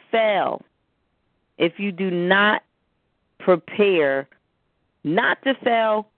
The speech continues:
you're gonna fail." Preparedness is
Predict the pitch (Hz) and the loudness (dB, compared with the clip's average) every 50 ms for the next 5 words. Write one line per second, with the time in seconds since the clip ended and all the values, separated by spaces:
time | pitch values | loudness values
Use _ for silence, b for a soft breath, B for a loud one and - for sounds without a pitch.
0 | _ 165 170 165 165 170 160 156 - - - 120 95 - - _ _ _ _ _ | _ -2 -2 0 0 -2 -2 -4 -6 -2 -2 -2 -2 -4 -8 _ _ _ _ _
1 | _ _ _ _ _ _ _ _ _ _ _ _ _ _ _ _ _ _ _ _ | _ _ _ _ _ _ _ _ _ _ _ _ _ _ _ _ _ _ _ _
2 | _ _ _ _ _ _ _ _ _ _ _ _ _ _ _ - 196 185 - - | _ _ _ _ _ _ _ _ _ _ _ _ _ _ _ 2 2 2 2 -2
3 | - - 240 254 285 285 294 294 285 - - 202 208 208 208 208 208 - - _ | -4 -2 0 0 0 0 0 -2 -2 -4 -4 -4 -2 0 0 -2 -2 -6 -16 _
4 | _ _ _ 185 202 202 202 202 202 202 208 202 | _ _ _ 2 2 2 2 0 -2 -2 -4 -6